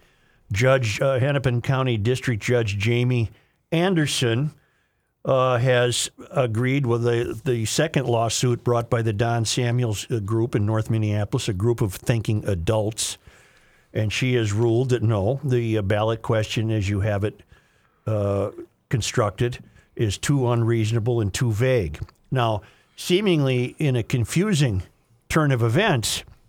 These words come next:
Judge Jamie Anderson was the same judge who in mid-August said,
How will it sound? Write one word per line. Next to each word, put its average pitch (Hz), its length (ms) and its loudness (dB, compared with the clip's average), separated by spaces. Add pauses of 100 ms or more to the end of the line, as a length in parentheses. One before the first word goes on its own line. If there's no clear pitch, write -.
(880)
Judge 143 360 2
Jamie 147 440 2
Anderson 165 440 0
was 123 140 -2
the 123 100 -2
same 240 360 2
judge 98 600 -4 (720)
who 156 160 4
in 131 160 2
mid-August 139 880 0 (640)
said, 131 460 0